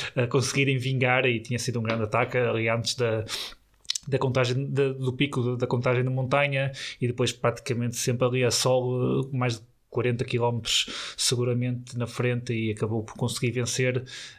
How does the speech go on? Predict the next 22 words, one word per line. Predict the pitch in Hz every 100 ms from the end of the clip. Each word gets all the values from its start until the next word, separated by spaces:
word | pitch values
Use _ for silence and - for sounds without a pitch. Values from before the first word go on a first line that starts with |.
| -
eh, | 107 104 101 107
e |
também | 107 107 104
ficou, | - 117
ficou, | - - 131
ficou-lhe | 131 - 123
muito | 131 127
bem | 120 127
entregue, | 123 123 120
eh, | 123 131 127 135
esta | 127 135
vitória | 123 127 127
pela | 123 127 123
ousadia. | 127 123 120 135 143 - - -
Mas | 180
quanto | - 185 170
ao |
Jonathan, | 160 165 165 160
ao | -
Jonathan | 156 165 160
Milan, | 160 156 160 170
eh, | 143